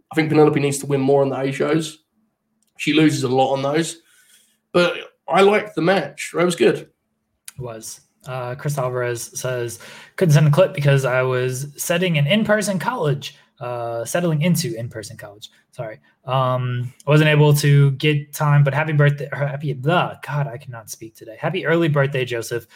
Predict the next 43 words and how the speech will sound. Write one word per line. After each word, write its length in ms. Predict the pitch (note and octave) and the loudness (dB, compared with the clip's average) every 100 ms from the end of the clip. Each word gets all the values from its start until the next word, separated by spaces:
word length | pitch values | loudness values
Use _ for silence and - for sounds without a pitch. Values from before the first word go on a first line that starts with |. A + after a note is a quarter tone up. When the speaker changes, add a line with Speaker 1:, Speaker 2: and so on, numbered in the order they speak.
| - - | -20 -4
Speaker 2:
Love 140 | C#3 | -2
this 160 | B2+ A#2+ | -2 -6
community." 340 | - A#2+ G#2 G#2 | -10 -14 -10 -4
Thank 200 | F3 - | -2 -4
you, 60 | |
Chris. 420 | - G#2+ - - | -10 -14 -14 -14
Uh, 260 | A#2 A#2 A#2 | -12 -10 -10
appreciate 360 | - D3 C#3+ A2 | -10 -10 -10 -12
it, 60 | - | -14
buddy. 300 | A2 A2 - _ - | -16 -16 -20 _ -10
Uh, 160 | A#2+ | -8
Chris 200 | - F3 | -4 0
had 100 | F#3+ | 2
another 220 | D3+ B2 A2 | 4 2 0
comment 360 | G#2+ G#2+ G#2+ | -6 -12 -12
that 180 | A2+ A2 | -10 -8
I 100 | A2 | -10
wanted 320 | A2 A2+ A2 A2 | -10 -14 -16 -16
to, 440 | A2+ A2+ A2+ A2+ _ | -14 -12 -12 -14 _
he 120 | - | -18
said 220 | A2 A#2 | -14 -12
it 220 | A2+ A2 - | -12 -14 -16
in, 240 | A#2+ A2+ | -18 -16
uh, 280 | A2 A2 A2 _ | -16 -16 -18 _
the 80 | - | -18
chat. 380 | - A#2 A2 A2 - | -14 -12 -14 -16 -20
Now 300 | A2 G#2+ G#2+ _ C3 | -20 -20 -20 _ -20
I 40 | |
can't 260 | - _ _ | -20 _ _
find 240 | - - | -20 -20
it. 120 | - _ _ _ - | -20 _ _ _ -10
Uh, 160 | A#2+ - | -6 4
oh, 200 | F#3 D#3+ | 6 8
he 100 | C#3+ | 6
wanted 200 | D3+ E3+ | 6 4
me 100 | D#3+ | 4
to 80 | C#3+ | 4
start 280 | - B2+ - | 2 -2 -4
the 60 | |
Tall 240 | - A#2+ A2+ | -10 -10 -10
Paul 240 | A#2 A2 | -12 -12
chant, 400 | - A2 G#2+ - _ _ _ _ | -14 -16 -18 -20 _ _ _ _
um, 440 | A#2 A2 G#2+ G#2+ | -14 -14 -16 -20